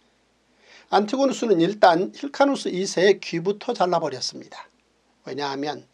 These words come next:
대제사장은 신차가 운전해야 했기 때문에 힐카누스 이 세를 대제사장의 자리에서 물러나게 하고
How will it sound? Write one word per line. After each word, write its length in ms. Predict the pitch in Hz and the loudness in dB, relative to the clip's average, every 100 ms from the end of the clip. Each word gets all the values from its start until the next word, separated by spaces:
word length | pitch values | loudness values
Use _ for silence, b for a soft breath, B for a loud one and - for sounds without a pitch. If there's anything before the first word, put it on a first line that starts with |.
| _ _ _ - | _ _ _ -10
대제사장은 920 | 151 156 156 170 185 190 175 165 - | -4 -2 2 4 8 8 8 4 -2
신차가 540 | - 240 - 196 190 | -6 -6 0 4 4
운전해야 580 | 156 156 165 180 180 190 | 4 -4 0 0 2 2
했기 380 | - 208 170 170 | 0 -4 -6 -6
때문에 520 | 143 117 127 131 - _ b b b - | -10 -8 -10 -10 -12 _ b b b -14
힐카누스 540 | 240 226 240 220 226 | -12 2 2 2 -2
이 200 | 165 180 | -2 -2
세를 520 | 180 214 170 156 208 b b b - | 2 2 2 -2 -6 b b b 0
대제사장의 880 | 185 226 220 214 214 208 202 208 | 2 2 0 4 6 6 6 4
자리에서 560 | 208 147 156 135 180 170 | 0 -2 -2 -2 -6 -6
물러나게 580 | 120 127 151 151 156 175 | -10 -10 -8 -8 -6 -4
하고 420 | 202 180 117 | -2 -2 -4